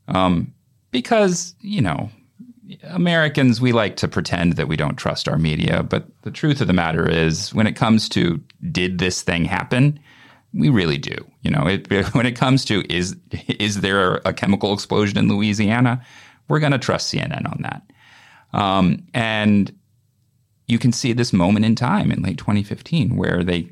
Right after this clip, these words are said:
<laughs> they clearly brought in consultants or something. I don't know, but they, they became a marketing company in, instead of, you know, just,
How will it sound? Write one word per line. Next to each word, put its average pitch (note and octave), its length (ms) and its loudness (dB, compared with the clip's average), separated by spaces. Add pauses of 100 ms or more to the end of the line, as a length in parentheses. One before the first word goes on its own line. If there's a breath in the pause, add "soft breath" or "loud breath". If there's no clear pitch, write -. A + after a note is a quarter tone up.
(120)
<laughs> - 160 -6
they G#2 140 2
clearly C#3+ 340 0
brought G#2+ 240 2
in G#2 120 0
consultants G2 460 0
or B2+ 60 -4
something. F2 340 0
I A2 120 0
don't D3 120 4
know, A2+ 280 2
but E2 300 -2 (440 loud breath)
they, A2 340 -2
they A2 200 -2
became G#2+ 340 2
a F2+ 60 4
marketing E2+ 400 0
company - 500 -4 (260 soft breath)
in, F2+ 280 2
instead E2+ 560 2
of, D#2 400 -2 (240)
you - 120 -2
know, C#2+ 220 0
just, - 380 -6